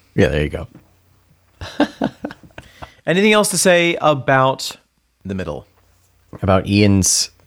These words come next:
Speaker 1: Ian's blurb about the zealot gene? No.
Speaker 2: Do you believe that we have, as part of our human condition, an inner rage which defines much of our identity?
Speaker 1: I don't think it's a human condition. I think it's learned.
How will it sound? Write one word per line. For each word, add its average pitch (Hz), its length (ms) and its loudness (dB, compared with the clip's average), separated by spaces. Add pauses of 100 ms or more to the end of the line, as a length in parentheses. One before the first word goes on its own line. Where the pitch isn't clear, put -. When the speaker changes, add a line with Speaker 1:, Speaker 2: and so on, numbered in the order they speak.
(160)
Speaker 1:
Ian's 104 320 4
blurb 110 680 4
about 104 380 2 (100)
the 101 160 -2
zealot 117 300 2
gene? 156 500 0
No. 180 400 0 (320)
Speaker 2:
Do 277 100 -2
you 285 120 0
believe 247 380 2
that - 340 0
we 202 220 0
have, 196 260 4
as 196 80 -2
part 196 160 2
of 175 80 -2
our 180 80 4
human 170 240 -2
condition, 156 460 -2 (100)
an 135 100 0
inner 139 240 2
rage 131 380 2
which 135 260 -2
defines 131 420 -2
much 127 160 -2
of 123 80 -2
our 131 120 4
identity? 131 520 -2 (2500)
Speaker 1:
I 147 220 2 (220)
don't 127 440 4
think 107 340 0
it's - 160 -2
a 98 60 2
human 95 1120 0
condition. 82 580 2
I 85 80 4
think 104 260 2
it's - 160 -2
learned. 87 680 2